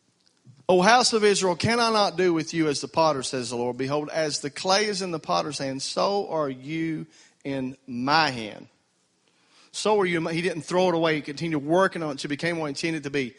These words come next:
So even though the clay failed, oh, you gotta see this part.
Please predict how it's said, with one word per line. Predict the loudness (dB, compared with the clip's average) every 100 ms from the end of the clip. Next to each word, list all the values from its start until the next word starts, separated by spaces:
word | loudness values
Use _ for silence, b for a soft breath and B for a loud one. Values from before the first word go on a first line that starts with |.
| B B B B
So | -2 0 0 2
even | 4 6 6 8
though | 8 8 4 0
the | -6
clay | -4 2 4 4
failed, | 2 -6 2 6 6 6 0
oh, | -2
you | 0
gotta | 0 2
see | 0
this | -2 -4
part. | -2 -4 -4